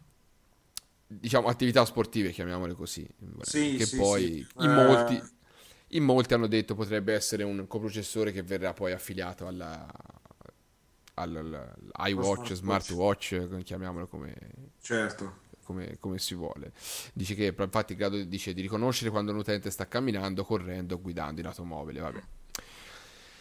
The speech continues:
Speaker 1: Niente, poi dice c'ha la
Speaker 2: Sarei curioso di vedere cosa combina in metropolitana.
Speaker 1: Eh sì, vabbè, ora quello, ora le spe-, <laughs> le specifiche così, io
Speaker 2: Eh,
Speaker 1: non è
Speaker 2: sembra, sembra una scemata,
Speaker 1: io,
Speaker 2: ma sarei
Speaker 1: io,
Speaker 2: curioso.
Speaker 1: io non mi
Speaker 2: Da,
Speaker 1: farei
Speaker 2: da
Speaker 1: il proble-
Speaker 2: viaggiatore me-, metropolitano tutti i sacrosanti giorni.
Speaker 1: Io non mi farei il proble-, mi pongo il problema che a Lucca non c'è,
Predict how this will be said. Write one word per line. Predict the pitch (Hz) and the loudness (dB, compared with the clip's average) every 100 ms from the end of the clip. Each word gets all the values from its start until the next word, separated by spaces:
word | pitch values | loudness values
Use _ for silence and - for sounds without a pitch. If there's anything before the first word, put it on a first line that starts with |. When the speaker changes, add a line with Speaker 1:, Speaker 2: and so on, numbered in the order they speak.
| - - | -10 4
Speaker 1:
Niente, | 143 107 | 4 6
poi | 123 139 | 6 6
dice | 113 120 | 4 2
c'ha | 117 | 6
la | 107 95 90 85 87 | 6 6 4 2 0
Speaker 2:
Sarei | - 175 202 220 | 8 12 12 12
curioso | 214 240 214 233 | 8 8 8 8
di | |
vedere | 220 214 208 226 | 10 12 12 10
cosa | 202 185 | 6 2
combina | 175 180 180 185 | 2 2 2 2
in | |
metropolitana. | 165 151 135 135 120 90 90 85 _ _ _ _ _ _ _ _ _ _ _ _ - | 0 -2 -2 -2 -4 -12 -14 -18 _ _ _ _ _ _ _ _ _ _ _ _ -10
Speaker 1:
Eh | 92 | -10
sì, | 80 82 | -10 -12
vabbè, | 82 73 - | -12 -14 -14
ora | 80 87 - | -16 -16 -10
quello, | 85 78 | -6 -2
ora | 92 | 0
le | 92 120 | 4 6
spe-, | - 123 | 6 6
<laughs> | |
le | 110 | 4
specifiche | - - - - 117 117 117 | 2 0 0 2 2 4 4
così, | 110 110 107 117 107 - | 6 6 6 4 6 10
io | 131 | 12
Speaker 2:
Eh, | |
Speaker 1:
non | 117 120 | 12 12
è | |
Speaker 2:
sembra, | 131 254 247 | 12 10 4
sembra | - - 247 262 | 6 6 8 8
una | 254 233 | 8 8
scemata, | 226 240 185 185 208 | 6 8 8 10 8
Speaker 1:
io, | |
Speaker 2:
ma | 196 | 8
sarei | - - 156 | 8 8 6
Speaker 1:
io, | |
Speaker 2:
curioso. | 156 151 135 117 165 | 2 2 4 8 10
Speaker 1:
io | |
non | 139 127 | 10 12
mi | |
Speaker 2:
Da, | 170 | 12
Speaker 1:
farei | 117 120 | 12 12
Speaker 2:
da | 214 | 12
Speaker 1:
il | |
proble- | 196 196 | 12 10
Speaker 2:
viaggiatore | 175 185 185 185 180 | 8 6 6 6 6
me-, | 175 | 4
metropolitano | 165 160 156 147 165 165 175 175 160 | 2 2 2 4 4 6 8 8 6
tutti | 151 143 | 0 0
i | |
sacrosanti | 165 143 143 160 151 | 2 2 2 0 2
giorni. | 135 143 143 147 147 | 4 6 6 4 4
Speaker 1:
Io | 135 147 | 10 10
non | 127 117 | 10 8
mi | 113 | 6
farei | 113 113 | 6 6
il | 110 | 6
proble-, | 131 120 101 | 4 6 6
mi | 113 | 4
pongo | 107 104 | 2 2
il | 117 | 2
problema | 135 107 117 104 | 8 12 12 12
che | 98 | 8
a | |
Lucca | 98 107 - | 2 2 4
non | 110 123 | 2 2
c'è, | - 98 | 2 0